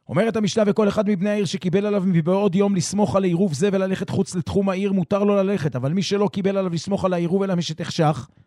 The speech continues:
קיבל על עצמו לסמוך על העירוב רק לאחר כניסת השבת, אסור לו לצאת חוץ לתחום העיר, משום שאין מערבים משתחשך.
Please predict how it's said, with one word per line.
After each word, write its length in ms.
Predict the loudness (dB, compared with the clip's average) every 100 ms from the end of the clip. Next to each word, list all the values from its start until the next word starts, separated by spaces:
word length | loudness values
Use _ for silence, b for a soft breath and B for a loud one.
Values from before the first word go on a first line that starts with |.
| b -10
קיבל 300 | -2 0 2
על 140 | 0
עצמו 440 | 0 2 2 2 -2 _ -16
לסמוך 380 | -8 -4 0
על 100 | 2
העירוב 320 | 2 2 2 2
רק 160 | -2
לאחר 280 | -2 -2 -2
כניסת 340 | -4 -4 -4
השבת, 440 | -4 -2 0 -2 -2
אסור 340 | -6 -2 2
לו 100 | 2
לצאת 300 | 0 0 -4
חוץ 240 | -2 -2 -4
לתחום 320 | -4 -2 0
העיר, 220 | -2 -2
משום 220 | -2 -4
שאין 380 | -4 -4 -2 -2
מערבים 360 | 0 -2 -2 -2
משתחשך. 680 | -2 -4 -4 -2 -2 -4